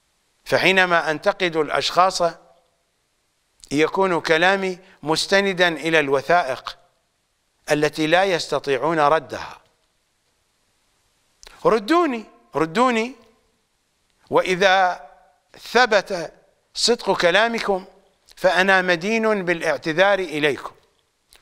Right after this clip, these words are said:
ولكم الحق في أن تحكموا علي بما تريدون أن تحكموا ضمن الموازين الشرعية، وسأستجيب لذلك.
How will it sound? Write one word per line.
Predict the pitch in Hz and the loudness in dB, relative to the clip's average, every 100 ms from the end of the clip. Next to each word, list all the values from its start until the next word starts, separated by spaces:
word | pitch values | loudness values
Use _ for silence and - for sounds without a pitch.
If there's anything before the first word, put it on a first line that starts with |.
| - | -4
ولكم | 131 175 226 214 214 180 139 - _ _ | 0 2 0 0 -2 -4 -12 -20 _ _
الحق | 175 175 - 220 277 - - - _ _ _ | -2 0 2 2 2 -2 -20 -20 _ _ _
في | 160 180 175 | -6 -2 0
أن | 180 | 0
تحكموا | - 208 - 208 196 156 | 0 0 0 -4 0 2
علي | 147 170 180 127 92 - _ _ _ _ _ _ | 4 2 0 -4 -10 -16 _ _ _ _ _ _
بما | 123 170 185 185 185 175 - - _ - | -4 2 4 4 2 0 -8 -20 _ -4
تريدون | 185 202 202 302 302 | 0 2 2 2 2
أن | 254 190 165 | 2 2 0
تحكموا | 254 214 - 247 226 220 - _ | -2 -2 -2 -2 0 -4 -12 _
ضمن | 147 208 320 302 | -4 0 2 2
الموازين | 247 202 185 180 170 151 202 190 | 2 2 2 2 2 -2 -6 -6
الشرعية، | 156 170 143 160 208 196 185 170 _ _ - | -2 0 0 0 0 0 -4 -14 _ _ -2
وسأستجيب | 156 175 151 143 160 139 156 | 0 2 0 0 -2 -2 -2
لذلك. | 131 113 104 82 - - | -4 -4 -6 -8 -12 -20